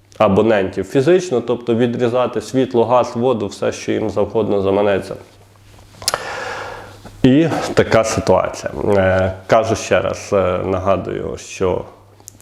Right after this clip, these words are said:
в описі до відео посилання, по якому ви можете перейти і подивитися по своїй адресі там, чи по регіону,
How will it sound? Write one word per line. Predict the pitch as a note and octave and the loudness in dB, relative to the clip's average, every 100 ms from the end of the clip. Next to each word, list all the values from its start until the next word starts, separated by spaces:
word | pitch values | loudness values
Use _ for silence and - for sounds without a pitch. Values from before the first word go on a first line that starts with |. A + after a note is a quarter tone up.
| - - | 0 2
в | |
описі | D#3+ D#3+ - - | 4 2 0 0
до | G2 G#2 | 0 2
відео | A#2 G2 F#2 F#2 | 2 0 -2 -2
посилання, | - C#3 - A2+ G2 G#2 A#2+ | 0 0 2 2 2 0 -4
по | A#2+ B2+ | -4 -2
якому | A#2+ A#2+ C#3 A2 | -2 0 0 0
ви | G#2 | 0
можете | A2 G#2+ G2 G2 | 0 -2 -2 -6
перейти | F2+ G2+ G2+ - D#3+ - - | -4 -4 -4 0 0 0 -4
і | A#2+ | -4
подивитися | A#2+ G2+ G2 A2 A2 G#2 - - - - - | -2 0 2 2 2 -4 -10 -10 -10 -8 0
по | G2 E2 - | 0 0 -8
своїй | - - F#2+ G2 F#2+ F#2 G2 | -10 -2 0 2 0 -2 -6
адресі | F#2+ B2+ F3 - G#2 | -2 0 0 -2 -6
там, | F#2 F#2 | -4 -6
чи | - F2+ | -6 -4
по | F#2+ | -2
регіону, | F#2 F2+ A#2 E3 F3 A#2+ | -2 0 0 2 2 2